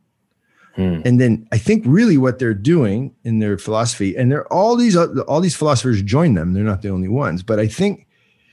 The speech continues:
Speaker 2: they're creating a super responsible wage earning person that begins to believe in his own superpowers. And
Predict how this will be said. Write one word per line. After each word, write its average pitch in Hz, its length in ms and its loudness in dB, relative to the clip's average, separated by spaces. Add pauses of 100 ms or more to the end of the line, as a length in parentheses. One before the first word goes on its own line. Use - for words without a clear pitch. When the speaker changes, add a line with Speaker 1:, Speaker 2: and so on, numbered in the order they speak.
(220)
Speaker 2:
they're 120 160 2
creating 156 400 0
a 120 60 2
super 190 340 2
responsible 160 560 2
wage 156 480 4
earning 156 340 2
person 151 500 0
that 131 100 0
begins 123 500 0
to 156 100 0
believe 135 520 2 (100)
in 139 640 0 (160)
his 131 240 6
own 143 260 2
superpowers. 92 680 -2 (1800)
And 104 460 2